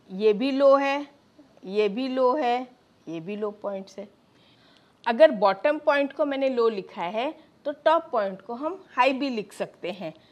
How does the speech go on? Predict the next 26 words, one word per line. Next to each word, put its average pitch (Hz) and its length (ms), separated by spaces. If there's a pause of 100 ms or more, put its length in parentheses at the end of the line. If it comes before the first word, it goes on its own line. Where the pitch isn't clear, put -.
(340)
तो 214 100
ये 202 240
हाई 220 360
है, 302 360 (560)
ये 190 240
भी 240 120
पॉइंट 262 400
भी 269 140
हाई 262 260
है, 294 220 (540)
ये 220 180
पॉइंट 269 380
भी 285 180
हाई 240 240
है, 262 260 (480)
ये 226 160
पॉइंट 262 400
भी 262 160
हाई 240 260
है 269 260 (360)
और 254 180
ये 233 200
पॉइंट 196 380
भी 180 160
हाई 156 300
है। 143 120